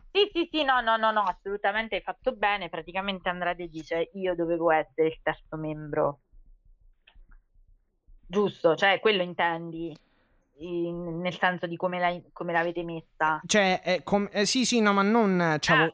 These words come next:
Speaker 2: non Chavo Guerrero, nel senso, ma, eh, cioè, il debutto, ma come l'avete me-, il problema è come l'hanno messa a livello di,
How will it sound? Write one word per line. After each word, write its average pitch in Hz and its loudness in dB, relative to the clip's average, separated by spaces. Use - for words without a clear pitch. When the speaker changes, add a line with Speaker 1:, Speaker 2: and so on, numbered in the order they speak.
Speaker 2:
non 214 4
Chavo 180 4
Guerrero, 143 0
nel 143 -2
senso, 139 -4
ma, 160 2
eh, 151 -2
cioè, 151 -2
il 143 -4
debutto, 143 -2
ma 147 0
come 175 0
l'avete 175 0
me-, 175 0
il 151 -8
problema 180 0
è 151 -2
come 170 0
l'hanno 165 2
messa 165 -2
a 143 0
livello 156 2
di, 139 -2